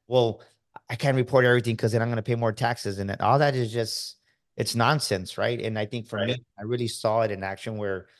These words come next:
Speaker 1: we were putting out ten, twenty, thirty thousand dollars, and then we recuperated that the following month in profits. And it was really like,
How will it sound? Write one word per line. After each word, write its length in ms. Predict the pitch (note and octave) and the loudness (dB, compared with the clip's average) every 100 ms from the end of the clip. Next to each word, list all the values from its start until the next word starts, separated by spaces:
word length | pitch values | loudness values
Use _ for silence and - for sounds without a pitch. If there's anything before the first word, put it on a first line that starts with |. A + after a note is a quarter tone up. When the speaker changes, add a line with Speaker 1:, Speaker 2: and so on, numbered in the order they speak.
| _ _ _ - | _ _ _ -6
Speaker 1:
we 120 | A#2 | 2
were 120 | A#2 | 4
putting 340 | - C3+ C3 A#2 | 6 6 6 6
out 300 | G#2 G2+ - | 4 2 -2
ten, 340 | C3+ A#2+ A2+ | -2 -2 -4
twenty, 340 | - B2 A#2 | -4 -2 -2
thirty 300 | A2 A#2 A#2 | 2 4 4
thousand 380 | A2+ A2 G#2 G2+ | 6 4 4 2
dollars, 280 | G#2 G#2+ G#2 - C#3 B2 A2+ A2+ G#2+ G#2 A2+ G2+ | 2 2 0 -4 -4 2 4 4 2 -2 -2 -4
and 120 | G2 G2+ | -4 -2
then 260 | A2 G#2 - _ _ _ _ _ _ _ _ _ _ _ - | 0 -2 -8 _ _ _ _ _ _ _ _ _ _ _ -2
we 80 | C#3 | 2
recuperated 640 | A#2+ - C#3 C3+ A#2 A2+ | 2 2 0 2 2 0
that 140 | A#2 A2+ | 0 -2
the 60 | |
following 440 | A2 A#2 A#2 A2+ G#2 | 0 2 2 0 -2
month 220 | A2+ A#2 | -2 -2
in 100 | F#2+ | -4
profits. 560 | - A#2 C3 A#2+ - - | 0 0 0 -10 -12 -10
And 160 | G#2+ A2 | -6 -4
it 80 | |
was 200 | A2 G2 | -4 -2
really 240 | G#2+ A#2+ A2+ | 0 2 2
like, 280 | G#2 G2+ | 0 -2